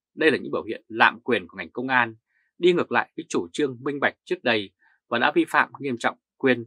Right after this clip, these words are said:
theo dõi, giám sát của người dân đối với các nhân viên công vụ của cơ quan, nhà nước. Nhiều ý kiến thấy rằng nếu lực lượng cảnh sát giao thông làm đúng quy trình xử lý theo quy định thì làm sao phải lo ngại khi người dân quay clip hay chụp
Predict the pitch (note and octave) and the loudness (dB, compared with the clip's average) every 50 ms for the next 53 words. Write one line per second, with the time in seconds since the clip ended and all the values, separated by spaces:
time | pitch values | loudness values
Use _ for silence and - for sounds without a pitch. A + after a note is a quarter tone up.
0 | _ - D#3+ C#3+ A#2+ - B2+ D#3+ F#3 _ - A2 A#2 B2 C3+ D3+ - - G3+ G3+ | _ -2 -2 0 0 0 -2 -2 -4 _ -8 0 0 0 0 0 0 -4 -4 -4
1 | _ - G2+ F#2+ E2+ E2 G2 B2 B2+ A#2+ A#2 A2+ _ _ _ _ _ _ _ - | _ -8 -12 -12 -10 -4 -2 -2 -2 -2 -4 -10 _ _ _ _ _ _ _ -4
2 | A#2 B2 C3 D#3 D#3+ - D#3 C3 A#2+ A#2 B2+ A#2+ G#2+ - _ _ - D3 C#3 C3 | -2 -2 0 -2 -4 -6 -10 -14 -8 -6 -6 -6 -6 -8 _ _ -4 -4 -4 -4
3 | A#2 A#2+ A2 - - _ _ _ _ _ _ - - - C3+ B2+ B2 - B2+ A2+ | -4 -4 -4 -4 -6 _ _ _ _ _ _ -8 -4 -2 -2 -2 2 2 4 4
4 | A2 G2+ F#2+ _ _ _ _ _ _ _ A#2+ G#2+ D#2+ D#2 E2 F#2+ A2 A2 - _ | 2 2 -4 _ _ _ _ _ _ _ -12 -10 -10 -10 -10 -10 -10 -10 -12 _
5 | _ _ _ _ _ _ _ _ _ _ _ _ _ _ _ _ _ _ B2+ B2+ | _ _ _ _ _ _ _ _ _ _ _ _ _ _ _ _ _ _ 0 2
6 | C3+ D3 D#3+ E3 - C3+ D3 F#3 F3+ - F#3 F3+ D3 B2+ A#2+ A2 - - _ _ | 4 4 4 2 2 2 2 0 -2 -4 -4 2 6 8 6 6 6 0 _ _
7 | - A2+ D#3 F3+ - - - A#2+ - - - - - D#2+ - - D#3+ - C#3 B2 | -6 -2 -2 0 0 0 0 -2 -2 -4 -6 -8 -8 -6 -6 -8 -6 -4 -6 -6
8 | - - C3 A#2 A2+ G#2 F#2+ _ _ - A2+ A#2+ A2+ A2 A2 A#2 A#2 C#3 G3 G3+ | -2 -2 -2 -2 -2 -6 -12 _ _ -4 0 0 0 0 0 -2 -2 -2 -4 -4
9 | _ F#3 F3 E3+ - C3 G#2+ F#2+ E2+ _ - - - A2+ F2+ F2+ F#2+ G#2+ D3+ E3+ | _ 0 0 2 2 0 -2 -2 -8 _ -8 -4 -2 -2 -2 -4 -6 -8 -10 -6
10 | - - B2+ A#2+ - A#2 A2+ A#2 G#2 - _ _ _ _ _ _ _ _ _ _ | -4 -2 -2 0 0 0 0 0 -2 -4 _ _ _ _ _ _ _ _ _ _
11 | - C#3 C#3+ C#3+ C#3 - - F#3 E3+ E3 D#3+ D3+ - - - F#2+ B2+ C3 C3 B2+ | 0 2 2 2 2 2 2 2 2 2 2 -2 -8 -8 -4 0 0 0 2 2
12 | A2+ G2+ - _ _ _ - F3+ D#3 B2 - - - B2+ B2+ A#2 A2 _ - B2 | 0 0 -2 _ _ _ -8 -6 -6 -6 -4 -2 -2 -2 -2 -2 -6 _ -2 -2
13 | A2+ - - - B2 E3+ F#3+ - _ _ _ _ _ _ _ - C#3+ C#3 C3 A2+ | -2 0 -2 -2 -2 -2 -2 -4 _ _ _ _ _ _ _ 2 2 4 4 2
14 | G2 - _ _ - B2+ G#2 | -2 -6 _ _ -6 -6 -6